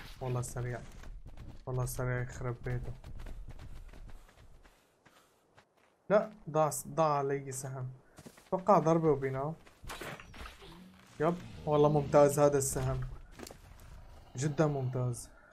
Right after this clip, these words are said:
خليني اعطيه الميجوبيري اللي بده اياهم. طيب. بده ستاش، قديش اعطيته انا؟ سبعتاش.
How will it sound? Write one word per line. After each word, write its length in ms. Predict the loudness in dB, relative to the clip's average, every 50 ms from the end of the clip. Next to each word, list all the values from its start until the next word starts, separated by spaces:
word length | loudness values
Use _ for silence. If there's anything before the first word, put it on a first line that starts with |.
| -8
خليني 280 | -6 -4 -2 -2 -2 0
اعطيه 320 | 0 0 -2 -2 -4 -4
الميجوبيري 680 | -4 -4 -4 -4 -2 -2 0 2 2 2 4 4 4 4
اللي 180 | 2 0 -2
بده 100 | 0 0
اياهم. 320 | 0 0 0 0 -4 -6 -8 -12 -20 -20 _ _ _ _ -14 -8 -6
طيب. 160 | -4 -4 -6 -6 -10 -12 -12 -12 -12 -10 -10 -10 -8 -8 -10 -10 -10 -10 -10 -8 -8 -10 -10 -10 -10 -10 -10 -12 -10 -10 -10 -10 -10 -10 -10 -10 -12 -12 -12 -14 -16 -16 -16 -18 -18 -20 -20 -20 -20 -20 -20 -20 -20 -20 -20 -20 -20 -20 -20 -20 -20 _ _ -20 -20 -20 -20 -20 -20 -20 -20 -20 _ _ _ -20 -20 -20 _ _ _ -20 -14 -12
بده 180 | -10 -6 -6 -4
ستاش، 640 | -4 -4 -6 -6 0 2 4 4 4 0 -2 -2 -4
قديش 280 | -2 -2 -4 -4 -4
اعطيته 400 | -6 -4 -4 -6 -6 -4 -4 -6
انا؟ 240 | -4 -2 -2 -2 -2 -4 -6
سبعتاش. 640 | -12 -8 -6 -4 -6 -4 -4 -4 -6 -6 -6 -10